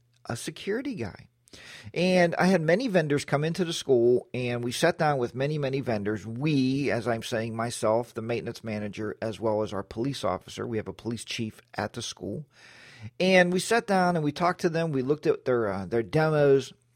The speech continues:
to see, like, what in the heck they had to offer us. And, uh, the bottom line came down to cost, right? Budgeting. Uh, we're gonna talk a little bit about budgeting through this, uh, episode. And, uh,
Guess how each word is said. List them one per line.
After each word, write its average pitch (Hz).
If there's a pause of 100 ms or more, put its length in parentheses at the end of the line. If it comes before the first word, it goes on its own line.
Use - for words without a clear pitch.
(180)
to -
see, 131
like, 104
what 107
in 113
the 117
heck 113
they 113
had 95
to -
offer 120
us. 110 (460)
And, 104
uh, 98
the 101
bottom 127
line 113
came 110
down 101
to 107
cost, - (140)
right? - (120)
Budgeting. 135 (500)
Uh, 101
we're 104
gonna 123
talk 120
a 101
little 131
bit 127
about 98
budgeting 104
through 131
this, 95
uh, 87
episode. 90 (500)
And, 98
uh, 90